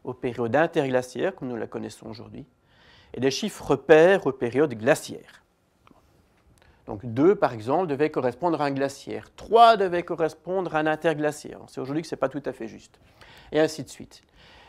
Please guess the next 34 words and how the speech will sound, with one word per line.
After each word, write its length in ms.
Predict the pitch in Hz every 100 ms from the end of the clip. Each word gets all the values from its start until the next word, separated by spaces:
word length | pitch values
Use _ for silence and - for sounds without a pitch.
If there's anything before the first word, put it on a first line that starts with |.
| - - _ _
Eh 20 | -
bien, 120 | 131
cette 280 | - 254 226
numérotation 680 | 220 208 202 196 165 196
des 80 | 175
stades 280 | 151 170 151
isotopiques 800 | 147 143 - 127 143 151 - - _ _ _ _ _ _ _ _ _ -
est 200 | 151 151
encore 280 | 139 143
utilisée 440 | 139 - 127 120 120
de 60 |
nos 80 | 113
jours. 280 | 101 - - _ _ _ _ _ _ _ _ _ _ _ _ - - - - - - - - - _ _ _ _ _ _ _ _ _ _ _ _ _ _ -
Alors 160 | 226 240
Emiliani 420 | 240 214 196 240
est 140 | 233
allé 120 | 190
un 60 | 185
petit 100 | 180
peu 140 | 175
plus 140 | 165 170
loin, 240 | 156 240
il 120 | 226
a 60 | 147
proposé 420 | - 170 170 160
une 120 | 160
courbe 180 | 151 208
que 120 | -
je 60 | 143
ne 60 | 143
vous 140 | 139
présente 440 | - 220 185 156
pas 120 | - 139
aussi, 420 | 131 - 175